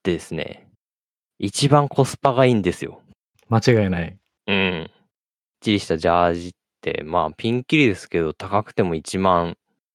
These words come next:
Speaker 1: 二万はいかないじゃないすか。
Speaker 2: はい。
Speaker 1: なんで、もう、ね、みんなぴっちりしたジャージ着ましょうっていうか。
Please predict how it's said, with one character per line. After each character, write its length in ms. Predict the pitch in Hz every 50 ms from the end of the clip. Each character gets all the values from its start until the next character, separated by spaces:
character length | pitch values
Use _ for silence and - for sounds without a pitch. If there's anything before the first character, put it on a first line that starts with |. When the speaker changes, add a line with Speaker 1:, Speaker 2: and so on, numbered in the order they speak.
| _ _ _ _ _ -
Speaker 1:
二 100 | 104 110
万 140 | 127 151 147
は 80 | 107 87
い 60 | -
か 120 | - 113
な 80 | 110 110
い 20 | 101
じ 40 | 92
ゃ 20 | 80
な 60 | 78
い 40 | -
す 80 | -
か。 220 | - - - - _ _ _ _ -
Speaker 2:
は 140 | 101 95 90
い。 160 | 85 78 - _ _ _ _ _ _ _ _ _ _ _ _ _ _ _ _ _ _ _ _
Speaker 1:
な 140 | - 87 85
ん 100 | 82 82
で、 380 | 82 78 76 - 50 50 - - _ _ -
も 400 | 85 85 80 76 73 - - - _ _ _ _ _ _ _ _ _ _ _ 82
う、 40 |
ね、 240 | 82 82 80 78 _ _ _ _ _ _ _ _ _ _ _ _
み 120 | - 90 87
ん 20 | 87
な 40 | -
ぴ 80 | - -
っ 20 | -
ち 140 | - 107
り 120 | 90 85 82
し 80 | - -
た 100 | - 78
ジ 80 | 82 87
ャ 40 | 85
ー 40 |
ジ 100 | 85 92
着 140 | - - - 90
ま 120 | 90 90
し 100 | - -
ょ 40 | 98
う 40 | -
っ 80 | - -
て 120 | - 101
い 60 | 85 80
う 100 | 71 -
か。 360 | - - - - - -